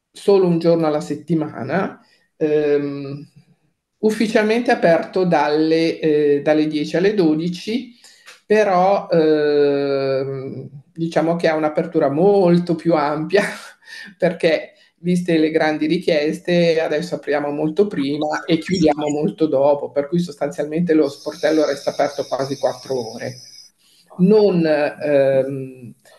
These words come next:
non, abbiamo scelto di non avere, di togliere appuntamenti,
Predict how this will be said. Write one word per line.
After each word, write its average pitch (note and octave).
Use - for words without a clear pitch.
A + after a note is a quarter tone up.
non, F3+
abbiamo F3+
scelto G3
di E3
non E3
avere, D3+
di D#3
togliere E3
appuntamenti, E3+